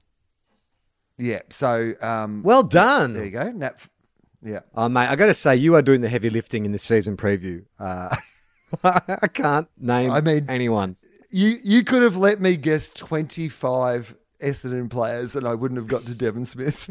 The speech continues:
Speaker 1: <laughs>
Speaker 2: It sounds like a made-up
Speaker 1: <laughs>
Speaker 2: name,
Speaker 1: You c-, you
Speaker 2: Devon
Speaker 1: could have
Speaker 2: Smith.
Speaker 1: Well, I mean, Devon Smith, yeah.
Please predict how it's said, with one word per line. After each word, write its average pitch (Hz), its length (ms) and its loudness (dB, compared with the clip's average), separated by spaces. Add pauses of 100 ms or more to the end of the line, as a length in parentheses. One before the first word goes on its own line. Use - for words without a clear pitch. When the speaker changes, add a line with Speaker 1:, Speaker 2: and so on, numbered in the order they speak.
(100)
Speaker 1:
<laughs> - 160 -2 (2000)
Speaker 2:
It 233 100 2
sounds 320 300 2
like 381 140 -2
a 185 80 2
made-up 135 500 4
Speaker 1:
<laughs> - 0 -
Speaker 2:
name, 120 300 0
Speaker 1:
You 233 140 0
c-, 202 100 -6 (180)
you 247 100 6
Speaker 2:
Devon 151 100 6
Speaker 1:
could 190 140 4
have 247 100 4
Speaker 2:
Smith. 127 600 0
Speaker 1:
Well, 170 400 0
I 175 100 2
mean, 196 280 -2 (460)
Devon 175 380 2
Smith, 139 540 -8
yeah. 156 240 0